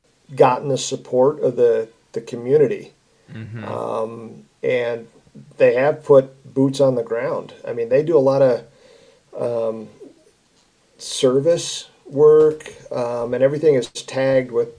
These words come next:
Speaker 1: you know, Harriman Rugby, right? When they go out and do service, and, um, and so that's what they, uh, Harriman's a good example, right, of that. And, and we see that with other teams, too. They're getting there. Layton Christian's another one up north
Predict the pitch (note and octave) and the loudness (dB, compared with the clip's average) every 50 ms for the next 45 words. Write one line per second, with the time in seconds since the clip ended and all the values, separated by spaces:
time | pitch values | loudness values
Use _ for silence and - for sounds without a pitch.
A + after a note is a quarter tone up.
0 | - C3+ B2 A#2 G#2 G2 G#2+ A#2+ A#2+ B2+ B2 A#2+ A2 G#2+ G#2+ A2 A#2 B2+ B2+ G#2 | -8 -6 -4 -4 -4 -6 -4 -2 -2 0 0 -2 -4 -4 -4 -4 -4 -4 -6 -10
1 | G#2+ A2 A2 A2 A#2 A2 A#2 A#2 A#2 A2+ A2+ A#2+ A#2+ B2 A#2+ A2+ A#2+ B2 A2+ - | -10 -8 -6 -4 -4 -4 -6 -8 -8 -6 -6 -4 -4 -6 -6 -10 -12 -14 -12 -12
2 | - - A#2+ A#2 B2 B2 B2 C3 B2+ B2+ B2+ B2 - - - A2+ A2 G#2 G2+ - | -8 -4 -2 -2 -2 -2 -2 -2 -2 -2 -2 -4 -6 -10 -10 -10 -12 -12 -14 -16
3 | - - - - - - - - - - - - - - - - - B1+ B1+ B1 | -20 -20 -18 -16 -16 -16 -18 -20 -20 -20 -20 -20 -20 -20 -18 -12 -10 -8 -8 -6
4 | A#1+ A#1+ B1 B1+ B1 A#1+ - - - A#2 C3 C3+ C#3+ C#3 D3+ F#3 F#3+ - F#3 E3+ | -6 -6 -8 -8 -10 -12 -16 -10 -8 -6 0 6 8 8 8 8 8 10 8 10
5 | - D#3+ D#3 D3+ D3 C#3+ - - - - - - - - - - - - - _ | 12 12 12 12 12 10 6 2 -4 -6 -4 -4 -6 -8 -10 -16 -20 -20 -20 _
6 | - - G#2+ G#2 - D#3 C#3+ F3 G3 F#3+ D#3 C3+ C#3+ C3 D#3 C3+ B2+ B2 B2+ B2+ | -20 -20 -12 -8 0 4 4 6 6 4 2 2 4 6 8 6 6 4 0 -2
7 | B2 C3 C3+ C3+ A2+ A2 A2 G#2+ G#2 G#2+ A2 B2 D3 D3 - - - - D3+ B2 | -2 -2 -2 -2 -2 -4 -4 -4 -4 -4 -2 -2 -2 -4 -6 -10 -12 -10 -2 0
8 | B2 B2 A2 A2 A2+ C3 B2+ - D3+ C#3+ D3 D#3 F#3 F3+ - A#3+ A3+ A3 G#3+ G#3 | 0 0 0 0 -2 -4 -2 0 0 2 2 2 0 0 0 4 6 6 6 6
9 | G3 F3+ D3 E3+ E3 E3+ E3 D#3 - - E3+ E3 D#3+ - - - C#3+ C#3 C#3 C#3 | 4 4 4 4 4 4 2 -2 -4 -6 -6 -6 -8 -8 -6 -4 -4 -2 0 0
10 | D#3 D#3 D3 D3 C#3 C3+ C#3+ D#3+ D#3+ - D3+ C3+ C3 A#2+ A#2 B2+ C#3+ C#3 C3 - | 2 4 2 2 2 4 4 4 4 2 0 -4 -4 -4 -2 -4 -6 -8 -10 -12
11 | - - - - - D3 D3 D#3 D#3+ D#3+ C3+ - - D#3+ D3+ D3+ - D#3+ D#3 C3+ | -14 -14 -12 -6 0 2 4 4 2 0 -4 -2 -2 -2 -2 -2 -6 -4 -2 0
12 | C3+ B2+ B2+ C3 C#3 C#3+ C#3+ D3 D#3 E3 E3 D#3+ - - C#3 C3+ C#3 D3 C3 B2+ | 0 2 2 0 0 0 0 0 -2 -4 -6 -10 -6 -4 -4 -4 -2 0 2 2
13 | C3 C#3+ E3 D#3 - | 2 2 0 -4 -10